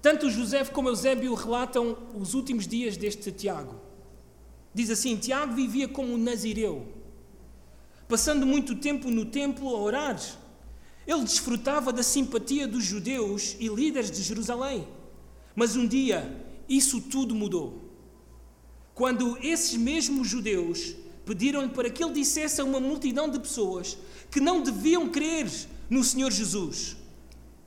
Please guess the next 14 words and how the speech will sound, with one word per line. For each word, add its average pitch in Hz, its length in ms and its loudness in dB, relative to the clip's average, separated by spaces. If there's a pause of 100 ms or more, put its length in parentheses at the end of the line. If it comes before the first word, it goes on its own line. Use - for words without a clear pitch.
(380)
ele 240 180 6
aproveitou 247 540 2
a 254 40 8
oportunidade 233 1000 4 (300)
e 220 80 4
deu 320 180 6
testemunho 294 540 6
da 247 100 10
morte 262 460 4
e - 20 4
ressurreição 269 720 2
de 233 80 2
Jesus. 175 580 -4 (1040)
Isto 254 540 6